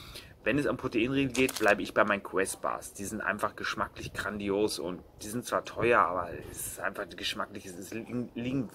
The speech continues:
da auf Welten zu anderen Proteinriegeln. Ne? Die sind auch nochmal eine andere Art. Ne? Die sind oft mit diesem Oli-, Isomalto-Oligosaccharid-Sirup gemacht, der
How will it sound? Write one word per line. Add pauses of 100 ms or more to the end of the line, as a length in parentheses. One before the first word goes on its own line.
da
auf
Welten
zu
anderen
Proteinriegeln. (680)
Ne? (380)
Die
sind
auch
nochmal
eine
andere
Art.
Ne?
Die
sind
oft
mit
diesem
Oli-,
Isomalto-Oligosaccharid-Sirup
gemacht,
der